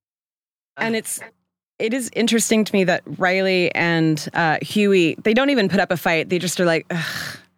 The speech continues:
Speaker 1: And then they start walking to school. <laughs> Like, they're like, "Ugh, whatever." <laughs>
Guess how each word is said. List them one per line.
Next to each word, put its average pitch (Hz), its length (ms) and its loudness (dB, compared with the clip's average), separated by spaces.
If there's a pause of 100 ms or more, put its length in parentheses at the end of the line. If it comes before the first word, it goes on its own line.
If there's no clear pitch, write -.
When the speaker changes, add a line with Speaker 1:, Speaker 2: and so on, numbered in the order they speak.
(340)
Speaker 1:
And 170 140 4
then 165 80 4
they 160 100 2
start 170 220 0
walking 170 280 0
to 156 60 0
school. 143 460 0 (520)
<laughs> - 160 0
Like, 262 220 2
they're 240 140 0
like, 214 260 -4
"Ugh, 170 80 -12 (140)
whatever." 160 520 -2 (1160)
<laughs> - 180 -6